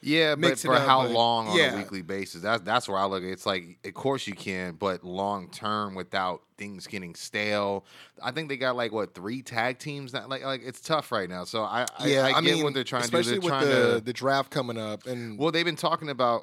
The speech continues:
Speaker 1: uh, bringing up fresh faces for a while. Like,
Speaker 2: Yeah,
Speaker 1: I
Speaker 2: the
Speaker 1: think there's, like, a
Speaker 2: ratings are
Speaker 1: five-man, uh, recruit team right now between
Speaker 2: Shit.
Speaker 1: Pritchard to a few other
Speaker 2: Oh, yeah,
Speaker 1: people.
Speaker 2: yeah, yeah, yeah, I did
Speaker 1: You know
Speaker 2: hear
Speaker 1: what I mean?
Speaker 2: about
Speaker 1: That,
Speaker 2: that.
Speaker 1: that have been looking at people to scout in the, uh, P C. So it's just, like, one of those things where,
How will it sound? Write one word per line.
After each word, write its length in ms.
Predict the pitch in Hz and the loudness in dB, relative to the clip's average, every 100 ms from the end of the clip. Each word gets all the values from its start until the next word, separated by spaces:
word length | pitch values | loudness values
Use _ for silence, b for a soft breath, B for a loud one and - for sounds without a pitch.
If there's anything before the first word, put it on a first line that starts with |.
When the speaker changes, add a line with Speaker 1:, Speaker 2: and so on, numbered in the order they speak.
| - | 2
Speaker 1:
uh, 160 | 117 | 2
bringing 340 | 90 107 120 117 | 2 -2 -2 0
up 240 | 113 - | 0 0
fresh 300 | - 113 - | 0 0 0
faces 320 | 117 113 104 | -2 -4 -4
for 120 | 107 98 | -4 -2
a 60 | |
while. 400 | 90 107 110 107 | 2 4 6 4
Like, 140 | 107 120 | 4 2
Speaker 2:
Yeah, 80 | |
Speaker 1:
I 40 | 104 | 2
Speaker 2:
the 40 | |
Speaker 1:
think 120 | 123 | 0
there's, 120 | 131 190 | 2 2
like, 100 | 175 | 2
a 40 | |
Speaker 2:
ratings 160 | 101 104 | 0 0
are 40 | |
Speaker 1:
five-man, 920 | 101 110 113 107 110 107 107 107 90 82 | 0 2 -2 -2 0 0 -2 -4 -8 -2
uh, 240 | 104 95 | -2 -2
recruit 400 | 92 - 123 165 | -4 -6 -6 -6
team 280 | - 101 87 | -8 -8 -6
right 140 | 85 | -6
now 180 | 90 90 | -6 -6
between 300 | 90 - 104 | -4 -4 -4
Speaker 2:
Shit. 120 | 127 107 | -4 -4
Speaker 1:
Pritchard 420 | 110 - 113 95 | -6 -4 -6 -4
to 140 | 107 | -8
a 40 | 95 | -6
few 240 | 113 104 | -4 4
other 60 | 139 | 8
Speaker 2:
Oh, 220 | 151 151 | 8 8
yeah, 160 | 151 147 | 6 4
Speaker 1:
people. 60 | 143 | 4
Speaker 2:
yeah, 0 | |
yeah, 280 | 139 127 117 | 2 0 -2
yeah, 180 | 123 120 | -4 -4
I 60 | |
did 80 | 123 | -2
Speaker 1:
You 40 | 104 | -2
know 60 | |
Speaker 2:
hear 0 | |
Speaker 1:
what 60 | 101 | -2
I 40 | |
mean? 100 | 107 104 | -2 -4
Speaker 2:
about 80 | 104 | -2
Speaker 1:
That, 120 | 101 | -2
Speaker 2:
that. 60 | 98 | 0
Speaker 1:
that 140 | 101 | -2
have 140 | 95 | -2
been 220 | 92 101 101 | -6 -8 -8
looking 280 | 101 107 | -8 -6
at 180 | 98 92 | -6 -6
people 340 | - 98 101 90 | -8 -6 -4 -4
to 100 | 87 | -6
scout 440 | - 101 95 90 | -2 0 0 -2
in 140 | 98 92 | -8 -10
the, 200 | 90 87 | -6 -4
uh, 140 | 85 - | -6 -8
P 200 | 101 90 | -12 -12
C. 300 | - 101 92 | -10 -10 -8
So 340 | - 90 82 B B B | -6 -4 -6 B B B
it's 180 | 131 135 | -6 -2
just, 240 | 180 165 | -4 -2
like, 220 | 165 147 143 | -2 -2 -2
one 160 | 147 | -2
of 60 | 135 | 0
those 220 | 120 - | 0 -2
things 380 | 127 131 131 113 | -4 -4 -4 -2
where, 420 | 107 101 95 | 2 2 2